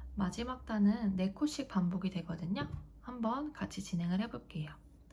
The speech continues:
먼저 첫 번째 코는요, 짧은뜨기를 뜰 거예요. 그래서 기둥코인 사슬 한 코와 첫 번째 코에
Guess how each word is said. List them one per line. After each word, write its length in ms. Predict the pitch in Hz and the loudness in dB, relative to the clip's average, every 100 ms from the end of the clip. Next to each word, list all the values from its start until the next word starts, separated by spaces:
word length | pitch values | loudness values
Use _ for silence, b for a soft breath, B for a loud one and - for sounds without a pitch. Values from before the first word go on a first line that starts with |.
| B B B B B | B B B B B
먼저 460 | 190 185 185 220 285 | 2 4 4 4 2
첫 200 | - 311 | -2 2
번째 320 | 349 349 269 | 2 2 -2
코는요, 580 | - 240 220 254 269 202 - - - - - - | -2 0 2 2 0 -2 -8 -20 -20 -20 -20 -8
짧은뜨기를 680 | - 302 330 311 262 220 202 | 2 2 2 0 0 0 0
뜰 180 | 214 202 | -2 -2
거예요. 540 | 202 170 165 185 180 - - | 0 2 2 0 -2 -6 -10
그래서 300 | 175 151 - | -6 -6 -6
기둥코인 680 | - 175 175 180 170 165 | -4 0 0 0 0 0
사슬 540 | 190 240 - 233 269 302 | -2 -6 -6 -4 -2 -2
한 240 | 302 311 | -4 -6
코와 500 | 294 214 196 269 311 - - - - - - - b b b b - | -2 2 4 4 0 -6 -20 -20 -20 -20 -20 -20 b b b b -16
첫 180 | - - | -14 -6
번째 320 | 254 254 254 | -6 -4 -8
코에 480 | - 285 277 311 | -4 -2 0 0